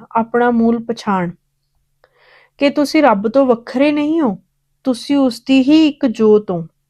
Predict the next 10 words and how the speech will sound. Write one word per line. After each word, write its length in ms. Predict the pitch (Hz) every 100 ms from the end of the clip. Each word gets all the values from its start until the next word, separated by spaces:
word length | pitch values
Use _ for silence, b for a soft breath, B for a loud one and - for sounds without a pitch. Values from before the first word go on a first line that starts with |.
| _ _ _ _ _ b b b b b -
ਤੇ 160 | 277
ਰੱਬ 280 | 262 220 208
ਨਾਲ 280 | 254 269 262
ਜੁੜੋ। 440 | 220 214 185 175 _ _
ਰੱਬ 340 | 214 220 214 254
ਤੁਹਾਨੂੰ 580 | 285 262 262 220 247 262
ਕੁਝ 220 | 262 247
ਦੱਸਣਾ 500 | 214 214 233 226 233
ਚਾਹੁੰਦਾ 460 | 226 180 180
ਹੈ 40 | 190